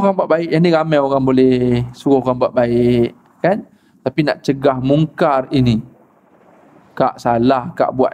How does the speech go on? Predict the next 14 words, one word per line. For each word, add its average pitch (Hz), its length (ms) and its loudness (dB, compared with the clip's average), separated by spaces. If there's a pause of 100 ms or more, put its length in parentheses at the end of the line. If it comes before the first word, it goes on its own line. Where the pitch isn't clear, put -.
ni, 113 100 -4 (140)
yang 127 320 0
tu, 151 400 2 (680)
um, 120 220 0 (100)
susah. - 400 -4
Sebab 143 240 -2
nanti 175 180 -2 (140)
orang 131 260 0
akan 131 140 -4
tak - 180 -2
suka 127 240 -2
kita. 113 380 -4 (320)
Awak 139 240 0
siapa? 165 340 -2